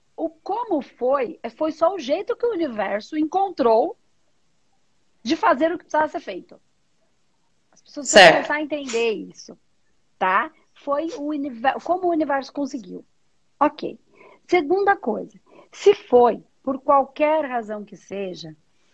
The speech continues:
Speaker 1: e que isso envolva a sua saúde física, mental, enfim,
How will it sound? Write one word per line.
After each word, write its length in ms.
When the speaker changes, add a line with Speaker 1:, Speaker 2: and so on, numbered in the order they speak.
Speaker 1:
e 100
que 200
isso 220
envolva 760
a 60
sua 280
saúde 640
física, 380
mental, 800
enfim, 400